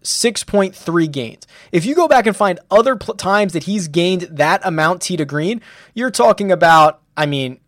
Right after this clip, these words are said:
a third place at the U S Open, a third place at the Wells Fargo, an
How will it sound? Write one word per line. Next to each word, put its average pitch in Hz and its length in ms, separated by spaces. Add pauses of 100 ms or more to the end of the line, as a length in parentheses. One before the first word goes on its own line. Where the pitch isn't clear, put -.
a 139 80
third 202 360
place 156 260
at 135 80
the 139 60
U 131 200
S 127 160
Open, 220 360
a 160 80
third 170 300
place 151 260
at 139 60
the 135 80
Wells 135 200
Fargo, 220 480
an 156 120